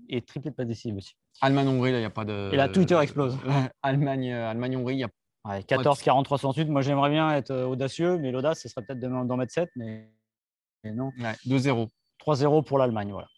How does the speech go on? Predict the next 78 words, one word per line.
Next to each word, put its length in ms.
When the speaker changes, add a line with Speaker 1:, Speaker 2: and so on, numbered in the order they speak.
Speaker 2:
Ouais. 120
Speaker 1:
Donc, 180
Speaker 2:
Voilà. 100
Speaker 1:
euh, 40
demain, 300
normalement, 480
on 260
devrait 260
bien 240
avoir 160
remonté, 320
je 60
Speaker 2:
Donc 140
Speaker 1:
crois. 100
Speaker 2:
là, 40
vous 100
savez 200
ce 80
qu'il 140
ne 80
faut 140
pas 100
faire. 200
On 80
sait 120
Speaker 1:
Voilà. 60
Speaker 2:
pas 60
ce 40
qu'il 100
faut 100
faire, 160
mais 120
vous 100
savez 240
ce 80
qu'il 140
ne 100
faut 140
pas 80
faire. 320
Euh, 380
pas 160
parce 180
qu'on 140
est 40
quand 120
même 160
deux 80
grosses 200
brêles, 200
Maxime, 240
Speaker 1:
Deux 80
grosses 160
Speaker 2:
hein. 40
Speaker 1:
brêles. 160
Et 40
je 80
suis 100
fasciné 380
de 40
voir 460
Jordan. 580
Faut 140
quand 60
même 80
citer 240
les 80
mecs 140
qui 40
sont 80
Speaker 2:
Ouais. 60
Speaker 1:
bons 160
parce 200
que 100
huit 140
cent 220
quatre-vingt-douze 460
points. 240